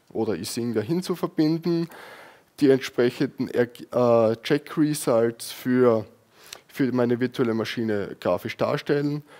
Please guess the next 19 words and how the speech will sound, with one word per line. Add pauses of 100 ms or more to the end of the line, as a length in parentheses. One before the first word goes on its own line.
(180)
plus
noch
zusätzliche
Nagios-Details, (480)
ähm, (480)
stellt's
hier
dar. (840)
Das
Ganze
funktioniert
für, (1200)
ähm,
virtuelle
Maschinen
und
für
Hosts. (520)
Äh,